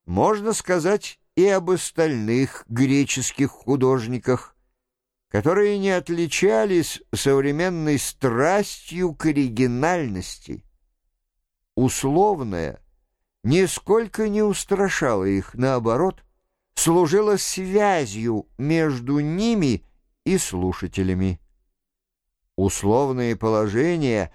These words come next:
были средством сделать художественное произведение понятным для слушателей.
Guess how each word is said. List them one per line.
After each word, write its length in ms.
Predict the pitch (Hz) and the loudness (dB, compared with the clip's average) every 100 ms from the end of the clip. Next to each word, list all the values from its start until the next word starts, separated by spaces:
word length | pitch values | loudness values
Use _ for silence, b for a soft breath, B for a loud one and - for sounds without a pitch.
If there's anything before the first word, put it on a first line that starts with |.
| b b | b b
были 400 | 107 151 185 180 | 0 2 2 0
средством 840 | 143 147 156 196 - - 165 156 123 | 0 0 2 0 -2 -2 -2 0 -4
сделать 640 | 107 131 180 170 - - _ _ | -2 0 2 0 -2 -10 _ _
художественное 1300 | _ 156 170 156 190 175 160 - 139 147 147 147 143 | _ 0 2 4 4 2 0 -4 -4 -4 0 0 0
произведение 1120 | 143 143 151 143 151 156 175 202 180 160 147 - - | 0 0 2 2 0 2 2 2 0 -2 -2 -6 -4
понятным 1160 | 156 160 160 160 185 180 165 - 113 110 98 - | 0 0 0 -2 0 0 -4 -8 -4 -2 -4 -6
для 340 | 117 110 123 117 | -4 0 2 2
слушателей. 960 | - 110 104 - 95 - 85 82 76 | -2 -2 -2 -2 -4 -4 -4 -4 -6